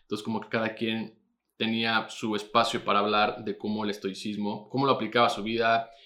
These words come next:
qué es lo que estaba haciendo, eh, etcétera, etcétera. Entonces, la verdad es que me gustó mucho y yo creo que sí iría al siguiente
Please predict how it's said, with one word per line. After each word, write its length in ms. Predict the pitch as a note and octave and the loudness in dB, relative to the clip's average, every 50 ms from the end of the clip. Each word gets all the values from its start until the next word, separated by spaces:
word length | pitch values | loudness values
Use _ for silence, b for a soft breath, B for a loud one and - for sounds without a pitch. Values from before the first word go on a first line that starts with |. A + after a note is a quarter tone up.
| B B _ | B B _
qué 80 | B2 | 0
es 60 | B2+ | 0
lo 80 | C3 A#2+ | 0 0
que 80 | A#2+ A2+ | -2 -2
estaba 200 | - A#2 A2 G#2 | -2 0 0 0
haciendo, 640 | G2+ - A2+ A2 A2 G#2+ A2 A2 G#2+ G#2 G#2 B B B B B B B | 0 -2 -2 -2 0 0 0 0 -2 -2 -6 B B B B B B B
eh, 580 | - G#2+ G#2+ G#2+ G#2+ G2+ G2+ G#2 A2 A2 A2 G#2+ G#2 G2 - - _ _ _ _ _ _ _ _ - - | -4 -2 2 4 4 4 4 4 2 -2 -4 -6 -6 -8 -10 -14 _ _ _ _ _ _ _ _ -8 -6
etcétera, 420 | A#2+ A#2 - - A#2 A2+ A#2+ G#2+ | -6 -4 0 -2 0 0 2 0
etcétera. 340 | F#2+ - - G#2 - F#2 F#2+ | 0 -2 -2 -6 -4 -4 -4
Entonces, 400 | G#2 A2 G#2 C3 C3 C3+ B2+ C3 | -4 -2 0 4 4 4 4 4
la 80 | B2 B2+ | 2 4
verdad 160 | B2+ C#3 C#3 | 4 4 4
es 40 | - | 4
que 60 | F#3 | 4
me 80 | D#3 C3 | 4 4
gustó 260 | B2 A#2+ - C#3 C#3+ | 4 2 2 0 2
mucho 580 | C#3+ D3 C#3 - - A#2 - - - - - - | 2 2 0 2 2 2 2 2 -2 -10 -16 -12
y 80 | - A2+ | -4 0
yo 120 | B2 B2 | 0 2
creo 160 | B2+ A#2+ A#2+ | 2 2 2
que 240 | - B2 A#2 G#2 - | 2 0 0 0 -2
sí 300 | - - A#2+ A#2 A2+ - - | -6 -6 -6 -4 -6 -4 -4
iría 380 | A#2+ A2+ G#2+ A2 A2 G#2+ G2+ | -4 -2 -2 -2 0 0 -2
al 320 | G2+ - - - G#2 G#2 - | -2 -4 -8 -12 -12 -12 -12
siguiente 640 | - G#2+ G2+ G2+ G2+ G2+ G2 - - - - - | -10 -8 -6 -4 -4 -4 -4 -6 -8 -10 -10 -12